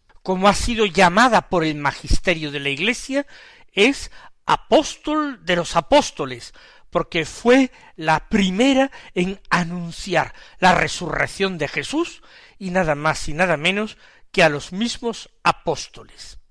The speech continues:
Había nacido, seguramente era procedente del pueblo de Magdala, no c-, lejos tampoco del lago en Galilea. Y nos dice el evangelista San Lucas dos cosas.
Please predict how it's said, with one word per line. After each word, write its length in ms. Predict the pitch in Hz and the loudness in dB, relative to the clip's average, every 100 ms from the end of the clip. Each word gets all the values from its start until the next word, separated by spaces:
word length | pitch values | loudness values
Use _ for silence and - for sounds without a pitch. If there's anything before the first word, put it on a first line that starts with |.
| - | -12
Había 800 | 120 156 165 165 160 151 139 - _ | -10 -6 2 4 6 4 0 -8 _
nacido, 600 | 175 175 - 330 294 180 143 | -8 -4 4 4 4 2 0
seguramente 760 | - 139 156 151 226 247 - | -6 -4 0 2 2 -2 -2
era 220 | 151 143 | -2 -2
procedente 840 | - 175 - 175 180 277 226 156 127 - - _ - | 0 -2 -2 -4 -2 -4 -4 -6 -8 -12 -20 _ -16
del 240 | 147 135 | -10 -10
pueblo 640 | - _ 165 151 143 147 143 - - _ - | -12 _ -2 0 -2 -4 -6 -18 -20 _ -8
de 300 | 160 151 147 _ | -4 -4 -6 _
Magdala, 760 | - 156 135 139 185 220 123 - - - | -4 -2 -2 0 2 2 -2 -10 -20 -18
no 240 | 185 214 233 | -8 -4 -4
c-, 380 | - - - _ | -6 -16 -20 _
lejos 560 | 190 240 - - - - | 0 2 2 -4 -12 -6
tampoco 760 | 170 165 - 269 - - 127 - - _ | -4 -4 0 2 2 -4 -16 -16 -20 _
del 280 | - 165 156 | -6 -4 2
lago 360 | 190 262 170 147 | 4 4 2 -4
en 240 | 143 151 | -4 -4
Galilea. 640 | 190 175 165 156 160 123 - _ _ _ | 0 0 0 -2 -2 -2 -8 _ _ _
Y 180 | - 226 | -8 -4
nos 180 | 247 160 | -2 -4
dice 280 | 160 - 175 | -6 -6 -4
el 80 | 160 | 2
evangelista 760 | 156 156 - 135 147 - 143 | 2 2 -2 -8 -8 -6 -2
San 280 | - 175 180 | 0 0 0
Lucas 560 | 247 - - 311 - _ - - _ - | -4 -2 0 0 -2 _ -20 -20 _ -4
dos 260 | 196 - | -2 -2
cosas. 560 | - 160 117 - 117 | -4 -6 -6 -12 -16